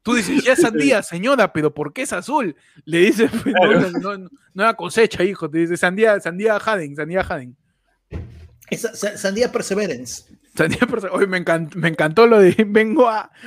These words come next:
Speaker 1: vengo a compartir mi talento".
Speaker 2: Vengo a
Speaker 1: Porque
Speaker 2: compartir.
Speaker 1: los, puta, el,
Speaker 2: Claro.
Speaker 1: ah, yo, yo soy bien fan del freestyle y todo, pero me parece muy divertido que, ah, l-, algunos que carrean suben diciendo, "Te estoy haciendo un favor regalándote mi talento".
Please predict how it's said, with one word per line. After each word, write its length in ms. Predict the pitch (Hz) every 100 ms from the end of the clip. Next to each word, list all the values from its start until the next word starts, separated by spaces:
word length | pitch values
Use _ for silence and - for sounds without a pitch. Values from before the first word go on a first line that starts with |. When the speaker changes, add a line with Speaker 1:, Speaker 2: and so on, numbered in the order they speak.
| 220
Speaker 1:
vengo 300 | 175 196 240 254
a 100 | 247
compartir 600 | 202 180 170 160 214 247
mi 140 | 247
talento". 600 | 214 175 233 233 175 165 196
Speaker 2:
Vengo 160 | -
a 280 | - - 523
Speaker 1:
Porque 80 | - -
Speaker 2:
compartir. 40 |
Speaker 1:
los, 180 | - 254 247 262 453 - - _ - 494 _ _ _ - 285 262 - - 480
puta, 280 | - 220 185
el, 160 | 170 165
Speaker 2:
Claro. 320 | - 156 156
Speaker 1:
ah, 40 |
yo, 160 | 196 247
yo 160 | 226 220
soy 140 | 247
bien 160 | 240 240
fan 160 | 254
del 140 | 233 202
freestyle 380 | 185 - 208
y 40 | 180
todo, 260 | 202 214
pero 200 | 185 160 143 233 202
me 100 | 196
parece 300 | 180 214 277
muy 200 | 226 254
divertido 640 | 254 220 196 220 220 220 214
que, 260 | 175 156 165
ah, 80 | 185 214
l-, 280 | 190 196 -
algunos 400 | 156 170 214 -
que 120 | 180
carrean 460 | 160 170 196 208 208
suben 220 | 208 208
diciendo, 360 | 185 196 196 190
"Te 80 | 147
estoy 280 | - 190 185
haciendo 240 | 196 214
un 120 | 233 196
favor 560 | 143 151 214 202 196
regalándote 1000 | - 170 156 143 143 190 220 226 220 208
mi 140 | 202 180
talento". 520 | 151 196 226 196